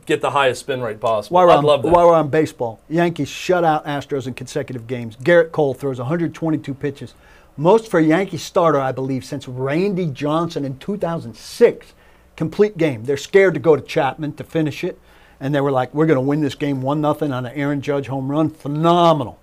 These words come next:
Speaker 2: right? Then they're in position Sunday to sweep the Astros going into the All-Star break. They have a five-run lead in the ninth inning. Lose. Give up a walk-off to Jose, Jose Altuve. To the point, John Boy, who's a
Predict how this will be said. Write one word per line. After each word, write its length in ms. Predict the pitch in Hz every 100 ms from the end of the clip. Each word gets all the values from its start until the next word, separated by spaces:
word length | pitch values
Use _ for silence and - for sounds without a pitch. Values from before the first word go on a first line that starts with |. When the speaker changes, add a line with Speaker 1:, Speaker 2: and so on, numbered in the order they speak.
| -
Speaker 2:
right? 320 | 139 147 147 _ _ _ -
Then 160 | 226 254
they're 160 | 226
in 80 | 190
position 460 | 175 165 226 175 160
Sunday 400 | - 247 190 160
to 60 |
sweep 420 | 143 - 226 285 277
the 100 | 247
Astros 460 | 226 214 185 151
going 240 | 127 185 175
into 200 | 170 165
the 100 | 160
All-Star 380 | 160 156 - 123
break. 220 | 127 127
They 60 |
have 100 | 233 214
a 60 |
five-run 920 | - - 285 269 285 254 269 247 240 233
lead 300 | 247 240 208
in 100 | 202
the 80 | 208
ninth 320 | 226 233 247
inning. 340 | 262 233 139 - _ _ - _ _ _ _ _ _ _ _ -
Lose. 320 | 208 175 - _ - - _ _ _ _ _ -
Give 160 | 208
up 200 | 202 190
a 40 | 165
walk-off 800 | 143 185 202 196 185 170 165 -
to 120 | 151
Jose, 340 | 156 170 151 151
Jose 260 | 165 156 147
Altuve. 500 | 139 127 160 127 107 _ - _
To 100 | 220
the 80 | 202
point, 260 | 208 196
John 340 | 170 180 185 185
Boy, 360 | 170 170 170
who's 360 | 170 156 170 147
a 360 | 160 151 147